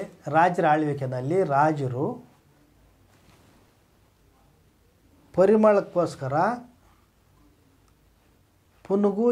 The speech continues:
ಜವಾಜಿನ ಬಳಕೆ ಮಾಡ್ತಾಯಿದ್ರು. ಅದು ತಂತ್ರವಿದ್ಯೆಗಳೇನೆ. ರಾಜರುಗಳು ಕೊರಳಲ್ಲಿ ಲಕ್ಷ್ಮೀ ಬೀಜದ ಸರಗಳು ಬಳಸಿದ್ದಾರೆ.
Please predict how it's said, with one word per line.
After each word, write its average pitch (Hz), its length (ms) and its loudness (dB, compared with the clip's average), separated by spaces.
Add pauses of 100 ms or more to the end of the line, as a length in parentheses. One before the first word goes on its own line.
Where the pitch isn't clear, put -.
(120)
ಜವಾಜಿನ 170 580 2 (140)
ಬಳಕೆ 156 300 0 (100)
ಮಾಡ್ತಾಯಿದ್ರು. 123 580 -4 (1120)
ಅದು 170 260 2 (140)
ತಂತ್ರವಿದ್ಯೆಗಳೇನೆ. 175 1000 2 (1500)
ರಾಜರುಗಳು 202 680 4 (140)
ಕೊರಳಲ್ಲಿ 196 580 4 (1500)
ಲಕ್ಷ್ಮೀ 180 420 0
ಬೀಜದ 196 440 2
ಸರಗಳು 185 360 2 (120)
ಬಳಸಿದ್ದಾರೆ. 175 580 2